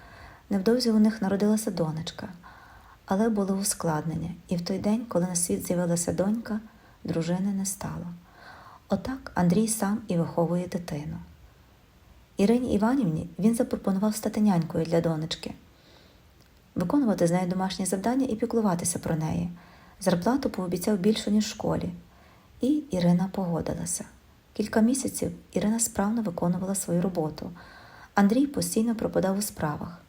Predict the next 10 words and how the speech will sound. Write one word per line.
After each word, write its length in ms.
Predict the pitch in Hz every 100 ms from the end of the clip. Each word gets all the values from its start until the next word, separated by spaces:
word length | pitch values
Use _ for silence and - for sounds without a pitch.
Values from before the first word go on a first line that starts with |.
| _ - - - -
Всі 160 | - 208
клопоти 420 | 240 247 220 -
по 140 | 175
догляду 380 | 175 214 208 185
за 100 | 180
дитиною 480 | 180 180 220 233 208
лягли 280 | 175 180 208
на 120 | 214
плечі 340 | - 202 -
Ірини. 460 | 220 202 160 170